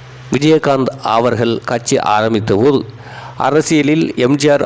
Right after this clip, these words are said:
ஆட்சி காலத்தில் அமைச்சராக இருந்து அனுபவம் பெற்றவர் திரு பண்ருட்டி ராமச்சந்திரன் அவர்கள் விஜயகாந்த் அவர்களுக்கு பொறுப்போடு இருந்து அந்த கட்சியின் வெற்றிக்கு உழைத்தார், பாடுபட்டார். எதிர்க்கட்சி தலைவராக விஜயகாந்த்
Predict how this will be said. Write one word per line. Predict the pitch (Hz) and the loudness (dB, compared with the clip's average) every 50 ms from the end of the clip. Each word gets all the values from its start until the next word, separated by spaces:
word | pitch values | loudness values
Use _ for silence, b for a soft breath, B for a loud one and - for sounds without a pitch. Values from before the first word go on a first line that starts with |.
| - - | 0 -2
ஆட்சி | 120 123 123 - 113 - | -2 -2 -2 -2 -2 -2
காலத்தில் | 123 120 123 117 - 113 104 98 | 0 0 0 0 0 0 0 0
அமைச்சராக | 113 135 135 - 139 135 123 117 120 110 | 0 -2 -2 -2 -2 -2 0 0 0 0
இருந்து | 110 120 120 110 110 92 | 0 2 0 0 0 0
அனுபவம் | 101 123 135 139 139 123 120 | 2 2 2 2 2 2 0
பெற்றவர் | 117 110 110 120 113 131 147 147 - - - - - B B B B B B B B B - | -2 0 0 -2 0 0 0 -2 -4 -10 -16 -20 -20 B B B B B B B B B 0
திரு | 156 147 147 143 - | 2 2 2 2 2
பண்ருட்டி | 131 135 143 160 156 127 - 135 127 120 | 2 2 4 2 2 2 2 2 2 4
ராமச்சந்திரன் | 110 135 156 143 - 139 127 120 117 113 110 101 92 | 2 2 0 -2 -2 -2 0 0 0 0 0 0 0
அவர்கள் | 101 107 107 113 139 151 127 - - - B B B B B B B B | 0 -2 0 0 0 -2 -2 -4 -6 -14 B B B B B B B B
விஜயகாந்த் | 135 143 156 190 196 185 - 170 156 143 131 95 - - - 113 | -2 0 2 2 2 2 2 0 0 0 0 -2 -4 -2 -2 0
அவர்களுக்கு | 113 123 120 110 117 113 113 - - 117 107 101 98 - - - - - - - - - | 0 0 0 0 0 0 0 0 0 0 0 0 0 -2 -6 -12 -20 -20 -20 -12 -4 0
பொறுப்போடு | 147 156 160 - - 147 156 147 143 131 110 92 | 2 2 2 2 2 2 4 4 4 2 2 2
இருந்து | 113 120 127 123 127 156 156 - 120 - - B B B B B B B B 123 | 0 0 2 2 2 2 2 0 -2 -6 -12 B B B B B B B B -2
அந்த | 139 160 156 156 - - | 0 2 2 0 0 2
கட்சியின் | 139 139 135 - - 175 170 170 165 - - - | 0 -2 0 0 0 2 2 2 2 0 0 0
வெற்றிக்கு | 131 135 131 135 160 156 - - 143 147 147 - - - - - - - - - - - 131 | 0 0 0 -2 -6 -4 -4 -2 0 0 0 0 -2 -8 -16 -20 -20 -20 -20 -12 -6 -2 0
உழைத்தார், | 139 151 147 139 - 131 127 131 127 - - | 2 2 0 0 0 0 0 0 -2 -2 0
பாடுபட்டார். | 113 113 127 147 139 127 117 - - 131 117 139 - - - - - - - - - - - - - - - 135 | 0 2 2 2 2 2 0 0 0 0 0 0 -2 -4 -8 -12 -20 -20 -20 -20 -20 -20 -20 -20 -14 -4 0 2
எதிர்க்கட்சி | 156 190 208 202 - 170 - - 135 131 113 - - | 4 4 2 2 0 -2 0 0 0 -2 -2 -2 -2
தலைவராக | 120 113 135 147 143 135 127 117 113 127 117 113 107 - 311 285 - | -2 2 2 4 4 4 2 2 0 0 -2 -2 -2 -4 -6 -6 -6
விஜயகாந்த் | 123 - 170 170 165 165 147 139 131 123 | -4 0 0 0 0 0 -2 -2 0 0